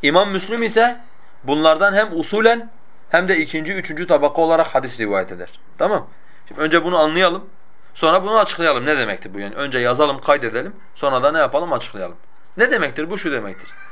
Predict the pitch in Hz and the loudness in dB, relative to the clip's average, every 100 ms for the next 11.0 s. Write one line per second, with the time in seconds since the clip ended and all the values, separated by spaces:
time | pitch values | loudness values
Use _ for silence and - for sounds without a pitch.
0 | - - - - - 196 214 208 196 180 | -14 -14 -14 -8 -4 0 2 2 4 2
1 | 175 220 190 170 175 - - - - - | 2 0 0 -2 -4 -6 -12 -14 -14 -14
2 | - - 147 151 156 160 - 151 143 156 | -2 4 4 4 2 2 4 0 0 0
3 | 196 185 - 147 156 160 139 131 143 185 | 2 2 0 0 2 4 6 4 2 2
4 | 175 147 143 110 95 90 - - - - | 2 2 2 0 -2 -6 -10 -12 -12 -12
5 | - - - 117 - 113 107 139 135 143 | -12 -6 2 2 2 -2 -2 0 2 2
6 | 175 - - - 113 139 127 110 107 107 | -2 -6 -10 -4 0 2 4 4 0 0
7 | 123 185 - - 120 117 117 98 92 90 | 0 0 -2 0 2 2 2 -2 -4 -8
8 | 85 - - - - 156 175 165 165 170 | -10 -12 -12 -14 -8 -2 0 2 2 4
9 | 180 - - - - 127 120 143 131 131 | 2 2 -8 -14 -10 -4 -2 2 4 4
10 | 156 143 156 156 139 120 113 92 - | 2 2 0 2 0 0 -2 -4 -6